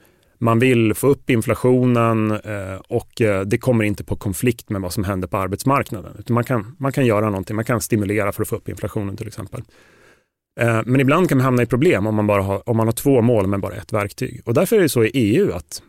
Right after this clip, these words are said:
det är bestämt i E U att vi har, vi har bara inflationsmål. Så det är liksom inte ett alternativ för Sverige att så här hitta på något eget här, att, ja, men vi vill ha mål för vad som helst, utan det är inflationsmål vi kör på. Eh, och sen så,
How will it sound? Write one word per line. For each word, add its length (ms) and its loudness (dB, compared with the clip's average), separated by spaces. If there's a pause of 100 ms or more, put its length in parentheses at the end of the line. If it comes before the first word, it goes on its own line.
det 320 -6
är 40 2
bestämt 540 -2
i 40 -2
E 120 -4
U 220 -10
att 220 -6
vi 140 2
har, 260 2
vi 160 0
har 120 4
bara 220 -4
inflationsmål. 800 -4
Så 140 -4
det 60 2
är 40 4
liksom 220 2
inte 140 2
ett 80 -2
alternativ 520 2
för 100 0
Sverige 420 0
att 100 -4
så 80 -2
här 280 0
hitta 240 -4
på 140 -4
något 120 -4
eget 380 2
här, 160 -2
att, 220 -6
ja, 60 -6
men 180 -2
vi 140 2
vill 240 -2
ha 180 -4
mål 340 -2
för 280 -10 (120)
vad 220 -2
som 120 -2
helst, 280 -4
utan 220 -2 (580)
det 100 2
är 20 4
inflationsmål 540 2
vi 60 0
kör 240 0
på. 240 -8 (180)
Eh, 120 -4
och 140 -6
sen 200 0
så, 200 2